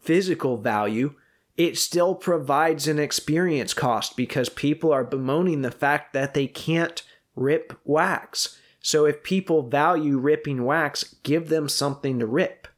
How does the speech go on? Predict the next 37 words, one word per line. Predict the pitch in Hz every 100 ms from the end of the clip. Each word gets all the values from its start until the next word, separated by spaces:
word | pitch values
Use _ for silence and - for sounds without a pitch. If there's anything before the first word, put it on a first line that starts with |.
| - - _ _ _ _ _ -
This | 135 170 -
is | 175 -
something | 160 151 160 139
that | 135 135
might | 139 170 -
stay | - 147
on | 147 143
shelves | 131 143 156 135
over | 123 135
time | 131 - 104 101 139 - _ _ _
and | 120 120
give | 117 151
adults | 170 139 135 143 -
a |
chance | 131 - 113 127
to | - 127
scratch | - 117 104 -
the | 120
retail | 127 156 - 120 -
itch. | 117 104 - - - -
And | 123
it | 131
also | 143 185 208 147
gives | 151 151
kids | - - 170 165
a |
chance | 147 - 143 139
to | 143 -
open | 131 135 139 131
something | - 117 113 123
that's | 117 107 123
affordable | 117 - 113 107 110 120
and | 131
fun. | - 190 127 104
Then | 110 131
you | 135 139
can | 147 143